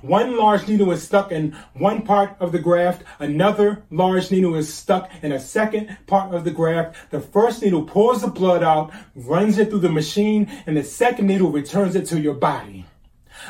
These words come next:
I went through this for five and a half years,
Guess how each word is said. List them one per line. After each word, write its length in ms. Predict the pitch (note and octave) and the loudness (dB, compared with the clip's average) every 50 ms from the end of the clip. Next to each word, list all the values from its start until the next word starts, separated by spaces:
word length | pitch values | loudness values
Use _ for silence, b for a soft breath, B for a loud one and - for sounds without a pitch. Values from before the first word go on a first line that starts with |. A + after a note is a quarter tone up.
| B | B
I 140 | F3 F3 E3+ | -2 0 0
went 420 | D#3 D3+ - A3+ B3 C4 - - - | 2 4 4 4 4 4 0 -6 -2
through 160 | A3 G#3+ F3+ | -2 0 2
this 240 | F#3 F#3+ F#3 F#3 - | 2 2 0 -2 -4
for 240 | - D#3 C#3 C3+ | -4 -4 -4 -4
five 520 | C3 - - G3 G3 G3+ G#3 G#3 G#3 G3 E3+ | -4 -2 0 0 0 0 0 0 0 0 0
and 120 | D#3+ D#3 | -2 -4
a 40 | D3+ - - | -4 -4 -4
half 260 | D#3 C#3 B2+ B2+ - D#3 | -6 -6 -6 -8 -8 -4
years, 640 | D3+ F#3 G3+ G#3 G3+ G3 F#3+ F#3+ G3 F#3+ D#3+ - | 0 2 4 6 6 6 4 2 0 -2 -4 -8